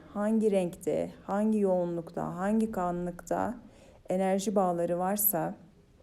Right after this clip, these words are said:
hepsini o makasla kesin, kestiğinizi hayal edin. Ve deyin ki, "Ve seni benden, beni senden özgür bırakıyorum. Hayat yolun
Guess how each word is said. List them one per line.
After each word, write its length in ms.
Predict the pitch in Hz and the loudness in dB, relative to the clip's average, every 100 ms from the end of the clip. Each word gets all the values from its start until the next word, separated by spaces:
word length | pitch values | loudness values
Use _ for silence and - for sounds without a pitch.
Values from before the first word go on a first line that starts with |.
| - - - - | -20 -20 -20 -6
hepsini 760 | - 240 233 - 170 165 185 - - - - - - - | 0 2 2 2 2 -2 -4 -8 -20 -20 -20 -20 -20 -4
o 100 | 233 | 0
makasla 840 | 226 202 196 175 - 170 165 185 247 - - | 2 2 0 2 2 0 -2 -2 -8 -16 -6
kesin, 520 | 190 190 - 160 165 - - - | 0 2 2 0 -4 -12 -20 -6
kestiğinizi 600 | 190 190 - 190 190 208 | -4 -4 -2 -2 0 0
hayal 340 | 190 175 160 | 0 -2 -2
edin. 320 | 165 - - 190 - - - - - - - - - - - - - | -4 -6 -10 -12 -20 -20 -20 -20 -20 -20 -20 -20 -20 -20 -20 -6 0
Ve 160 | 202 | 0
deyin 260 | 226 262 294 | 2 4 2
ki, 400 | 302 175 175 196 - - - - - - - | 2 0 2 -2 -8 -20 -20 -20 -20 -10 2
"Ve 100 | 233 | 6
seni 380 | 233 240 254 254 | 6 6 4 6
benden, 600 | 220 190 175 165 180 226 - - - 196 | 4 4 4 2 0 -4 -6 -18 -10 0
beni 280 | 196 220 | 2 4
senden 640 | 220 196 185 180 175 196 208 - - | 4 2 0 0 0 -2 -6 -10 -4
özgür 460 | 180 180 185 196 180 | -2 -2 0 -2 0
bırakıyorum. 640 | 170 165 - 151 156 208 - - - - - - - - - - - - - | -2 -2 -2 -2 -2 -4 -12 -20 -20 -20 -20 -20 -20 -20 -20 -20 -20 -20 -8
Hayat 440 | - 233 277 269 | 2 4 4 4
yolun 540 | 220 180 170 190 226 | 4 4 4 2 -2